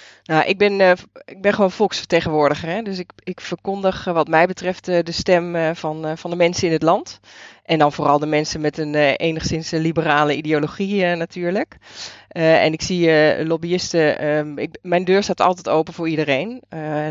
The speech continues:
ov-, overigens, op het moment hebben we dat vooral, eh, digitaal en, eh, via telefoongesprekken. Maar dat geldt dus gewoon voor alle mensen in het land. En ook inderdaad organisaties die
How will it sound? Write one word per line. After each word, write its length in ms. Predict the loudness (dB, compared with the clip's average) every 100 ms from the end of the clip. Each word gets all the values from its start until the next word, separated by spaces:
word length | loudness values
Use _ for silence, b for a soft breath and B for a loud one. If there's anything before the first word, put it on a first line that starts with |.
| -8
ov-, 160 | -12 -12 -10
overigens, 560 | -10 -10 -12 -10 -10
op 100 | -12
het 100 | -10
moment 380 | -4 0 0 2
hebben 220 | 0 2
we 60 | 0
dat 100 | 0
vooral, 440 | 0 4 4 4
eh, 60 | 0
digitaal 720 | -2 -8 -4 0 4 4 4
en, 220 | 2 0 2
eh, 160 | 2
via 400 | 0 0 2 2
telefoongesprekken. 1400 | 0 -2 -2 0 -2 -2 -2 -2 -4 -8 -4 -2 -2 -6 -8 B B B
Maar 100 | 0
dat 100 | 0
geldt 240 | 4 2 2
dus 120 | -2
gewoon 340 | 0 0 0
voor 220 | -2 -4 -6 _
alle 180 | 0 2
mensen 300 | -2 -4 -6
in 60 |
het 100 | -2
land. 260 | 0 -2 0
En 160 | 2
ook 160 | 2 2
inderdaad 440 | -2 2 2 2
organisaties 800 | -2 -4 -6 -2 2 2 -2 -10 -10
die 240 | -8 -10